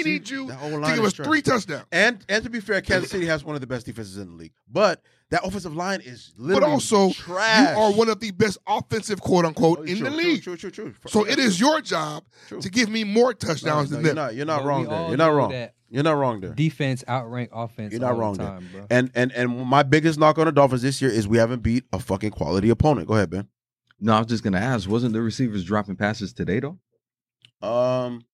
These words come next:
Speaker 3: did they drop passes?
Speaker 2: I don't think so, bro.
Speaker 1: No?
Speaker 2: Even if one was dropped, I don't like
Speaker 3: Not really.
Speaker 2: it wasn't him. It's always him.
Speaker 3: He threw a
Speaker 1: Yeah.
Speaker 3: horrible pass
Speaker 2: It
Speaker 3: to a
Speaker 2: was
Speaker 3: wide
Speaker 2: always
Speaker 3: receiver, like,
Speaker 2: him,
Speaker 3: it was
Speaker 2: bro.
Speaker 3: off.
Speaker 1: Okay.
Speaker 3: Yeah, at the end of the game,
Speaker 2: And that's
Speaker 3: but
Speaker 2: the thing. I don't.
Speaker 3: I thought he played
Speaker 2: Niggas
Speaker 3: okay
Speaker 2: don't
Speaker 3: today.
Speaker 2: see how much catches Tyreek have to catch behind him.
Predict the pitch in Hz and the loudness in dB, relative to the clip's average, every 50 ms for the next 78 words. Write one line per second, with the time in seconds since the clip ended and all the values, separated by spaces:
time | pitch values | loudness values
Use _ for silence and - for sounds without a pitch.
0 | _ _ _ - - 107 110 123 117 117 - 135 127 127 131 131 127 - - 143 | _ _ _ -20 -18 -16 -12 -12 -12 -10 -8 -8 -8 -8 -8 -12 -14 -14 -12 -12
1 | 131 117 113 - 139 131 120 - - 98 92 71 - 101 120 165 180 - _ _ | -10 -6 0 2 2 4 4 2 -2 -4 -6 -4 -2 -2 -2 -4 -6 -10 _ _
2 | _ _ - 185 180 156 147 131 120 123 131 151 160 170 135 123 131 120 - 143 | _ _ 2 2 4 4 2 -2 0 0 2 2 4 2 2 0 -2 -2 0 0
3 | 120 120 120 139 151 143 139 - _ _ - - - - _ - 147 151 143 - | 0 0 0 0 0 -2 -4 -10 _ _ -20 -20 -20 -18 _ 0 2 2 2 2
4 | 156 135 135 160 170 175 196 202 180 185 180 185 185 170 170 170 175 180 196 196 | 0 -2 2 4 6 6 6 6 2 2 2 2 2 2 2 2 4 4 4 4
5 | 185 180 180 170 180 180 196 247 254 - 196 185 151 120 95 95 101 95 92 123 | 2 0 0 0 0 0 0 -2 -4 -4 -6 -8 -8 -8 -10 -14 -16 -12 -8 -6
6 | 143 156 170 175 175 165 151 131 131 123 - - - 139 131 123 - 277 269 247 | -4 -2 0 0 0 0 -2 -4 -8 -8 -4 -4 -4 -2 -4 -4 -4 -2 2 2
7 | 208 190 - - 214 202 - - - - 214 202 196 - - 214 208 190 156 139 | 2 4 6 4 4 4 2 -2 -2 -2 0 -2 -2 0 0 2 2 2 0 -4
8 | 147 135 135 123 - - 123 127 117 101 87 80 - - 95 113 113 101 110 117 | -8 -8 -8 -8 -8 -8 -6 -6 -6 -6 -8 -12 -16 -14 -12 -12 -10 -10 -10 -10
9 | 117 110 104 98 110 107 104 196 226 - - - 196 185 151 - _ - - - | -10 -12 -12 -12 -12 -6 -2 0 0 0 0 -2 -4 -4 -6 -6 _ -20 -20 -16
10 | _ - - 226 269 285 294 269 - - 175 - 185 175 156 139 156 143 127 240 | _ -2 0 2 2 0 -2 -2 -2 -2 0 2 2 2 2 0 0 -2 0 0
11 | 294 294 311 277 202 135 - 185 175 165 151 - 190 190 190 185 165 135 127 165 | 0 0 0 0 0 2 2 0 0 0 -2 -2 -2 -2 -2 -2 -2 -2 0 0
12 | 175 170 165 160 151 - - - - - 170 165 - 143 139 131 - - - 147 | 2 2 2 2 0 0 -6 -2 0 0 0 0 -2 -6 -8 -6 -2 -2 0 0
13 | 143 131 123 139 143 139 156 135 135 123 101 - - - 123 123 - - - - | 0 2 2 2 2 0 0 -6 -6 -8 -10 -10 -6 -6 -6 -6 -6 -10 -14 -14
14 | 92 90 - - 135 135 123 117 - | -18 -14 -8 -6 -6 -6 -6 -8 -12